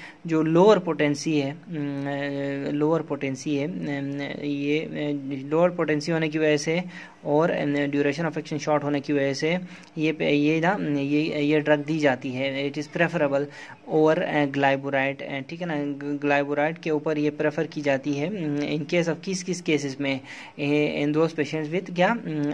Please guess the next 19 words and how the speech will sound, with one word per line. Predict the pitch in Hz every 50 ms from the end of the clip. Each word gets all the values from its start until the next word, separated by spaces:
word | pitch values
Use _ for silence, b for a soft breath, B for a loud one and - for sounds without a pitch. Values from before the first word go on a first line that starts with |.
| - -
old | 151 147 147 151 156 151
age | 151 151 165 185 - - - - - - - - - - - - - - - - - - - - - - - - - - - - - - - -
और | 139 147 175 185
रीनल | 165 - 143 139 139 143 143 143 143
इम्पेयरमेंट | 139 135 131 147 139 139 135 139 143 139
वाले | 135 135 135 135
पेशेंट्स | - 135 131 - 151 135 135
में। | 143 143
क्या, | - 170 175 156 147
क्या | 180 190 202
मतलब, | 202 190 185 208 240 254 B B B B B B B B
ग्लाइब-, | 160 160 165 175 180 175 190 196 185
ग्लिपिजाइड | 180 185 185 185 185 180 180 185 208 233 -
को | 214
हम | 180 170 170
प्रेफर | 170 175 180 180 190 175
करते | - 160 151 156 165 151
हैं | 156 165 180
ओवर, | - - 175 170 170 180 190 196 202